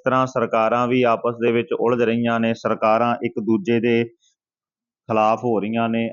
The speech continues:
ਆਪਣੇ ਬੰਦਿਆਂ ਦੀ ਖਿਲਾਫ ਹੋ ਰਹੀਆਂ ਨੇ ਤੇ ਜਨਤਾ ਨੂੰ ਜਿਹੜਾ ਕੋਈ ਲਾਭ ਨਹੀਂ ਮਿਲ ਰਿਹਾ, ਆਪਸ ਦੇ ਵਿੱਚ ਹੀ ਲੜ ਲੜ ਭਿੜੀ ਜਾਂਦੇ ਨੇ, ਮਰੀ ਜਾਂਦੇ ਨੇ ਸ਼ਾਸਨ। ਪਰ ਹੁਣ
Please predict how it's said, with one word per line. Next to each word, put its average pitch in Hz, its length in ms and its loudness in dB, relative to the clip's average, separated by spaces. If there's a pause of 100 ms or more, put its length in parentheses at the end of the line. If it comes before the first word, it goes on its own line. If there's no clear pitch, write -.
ਆਪਣੇ 117 340 -2
ਬੰਦਿਆਂ 110 420 0
ਦੀ 117 140 0
ਖਿਲਾਫ 107 440 0
ਹੋ 117 120 2
ਰਹੀਆਂ 107 280 0
ਨੇ 110 200 0 (380)
ਤੇ 117 200 0
ਜਨਤਾ 117 440 0
ਨੂੰ 123 180 0
ਜਿਹੜਾ 120 200 2
ਕੋਈ 123 220 -2
ਲਾਭ 110 320 2
ਨਹੀਂ 127 180 -2
ਮਿਲ 113 160 0
ਰਿਹਾ, 113 360 0
ਆਪਸ 110 380 0
ਦੇ 120 160 0
ਵਿੱਚ 110 240 -4
ਹੀ 117 80 2
ਲੜ 107 220 0
ਲੜ 110 200 2
ਭਿੜੀ 98 340 0
ਜਾਂਦੇ 110 300 2
ਨੇ, 110 160 0
ਮਰੀ 110 300 2
ਜਾਂਦੇ 104 320 0
ਨੇ - 200 -12
ਸ਼ਾਸਨ। - 500 -12 (1120)
ਪਰ - 160 2
ਹੁਣ 175 220 4